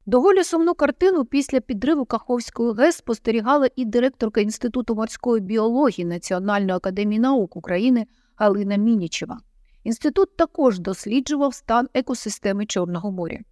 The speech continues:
і має дані про вплив воєнних дій загалом, адже у морі біля нашого північно-західного узбережжя з лютого дві тисячі двадцять другого року відбувались значні воєнні події і неодноразово ставався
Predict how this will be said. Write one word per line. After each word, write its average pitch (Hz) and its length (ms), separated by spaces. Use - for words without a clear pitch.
і 208 80
має 214 240
дані 226 360
про 190 200
вплив 233 380
воєнних 247 680
дій 214 240
загалом, 233 600
адже 196 320
у 220 100
морі 240 360
біля 180 440
нашого 185 440
північно-західного 214 1040
узбережжя 196 580
з 180 140
лютого 196 340
дві 185 180
тисячі 226 380
двадцять 226 420
другого 175 420
року 254 340
відбувались 277 580
значні 226 520
воєнні 202 520
події 254 640
і 196 140
неодноразово 180 880
ставався 190 600